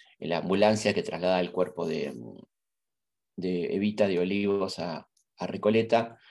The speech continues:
el ambulanciero sufre un infarto, ¿no? Y muere en, en el traslado. Eh, ahí queda el cuerpo con muchísimas medidas de seguridad, este, hasta el presente, y,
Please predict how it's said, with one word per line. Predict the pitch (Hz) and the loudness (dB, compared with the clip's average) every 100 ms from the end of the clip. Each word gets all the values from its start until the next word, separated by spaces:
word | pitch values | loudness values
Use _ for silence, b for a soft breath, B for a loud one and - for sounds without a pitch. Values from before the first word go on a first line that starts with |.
| B _ _ - | B _ _ -4
el | 107 90 | -2 2
ambulanciero | 90 95 95 98 - 110 110 98 90 87 | 0 2 2 2 2 6 6 6 2 -2
sufre | 107 98 | -6 -2
un | 95 | -2
infarto, | 92 110 101 - - 80 | 0 0 0 -2 -10 -6
¿no? | 98 107 | -6 -6
Y | 87 | -4
muere | 90 82 78 _ _ - - - | -2 -2 -4 _ _ -20 -20 -10
en, | 85 156 80 - | -8 -8 -10 -12
en | - 151 | -12 -12
el | 71 | -8
traslado. | - 82 85 67 - _ B B B B B B _ - | -6 -2 0 -2 -6 _ B B B B B B _ -4
Eh, | 87 87 85 80 80 - | 0 0 0 -4 -4 0
ahí | 95 107 | 2 6
queda | 110 107 | 6 6
el | 92 | 6
cuerpo | 107 107 113 | 4 4 0
con | 113 90 85 85 | -2 -4 -4 -4
muchísimas | 92 98 107 110 104 | -4 -4 -2 0 0
medidas | 90 90 98 90 | 0 -2 -2 0
de | 85 | -2
seguridad, | - 90 92 104 160 233 - _ _ _ - - | -2 -4 0 4 4 4 -8 _ _ _ -20 -18
este, | - - - 82 | -18 -16 -10 -10
hasta | - 78 | -6 -6
el | - | -6
presente, | - - 92 101 104 | -6 -2 -4 0 -2
y, | 82 78 | -2 -6